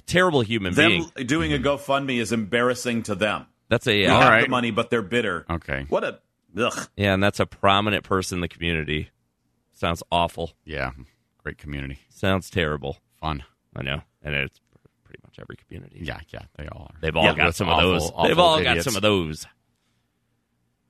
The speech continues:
Speaker 2: Um,
Speaker 1: I wish there were names. Like, that is
Speaker 3: I
Speaker 1: something
Speaker 3: know.
Speaker 1: where it's like, okay, in the GoFundMe, I know that it's probably not appropriate, but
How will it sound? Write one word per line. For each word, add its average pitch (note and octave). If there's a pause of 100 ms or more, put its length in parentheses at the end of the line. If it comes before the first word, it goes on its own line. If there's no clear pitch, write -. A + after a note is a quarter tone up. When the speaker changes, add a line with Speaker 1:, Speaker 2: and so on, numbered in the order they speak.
(500)
Speaker 2:
Um, F2
Speaker 1:
I F2+
wish G#2+
there A2+
were G#2
names. E2
Like, F#2
that B2+
is G2+
Speaker 3:
I -
Speaker 1:
something F2+
Speaker 3:
know. F2+
Speaker 1:
where F2
it's -
like, D#2 (120)
okay, F2
in B2
the B2+
GoFundMe, F#2
I G2
know F2+ (340)
that F2+
it's F2+
probably G2+
not G#2
appropriate, D2+ (840)
but A2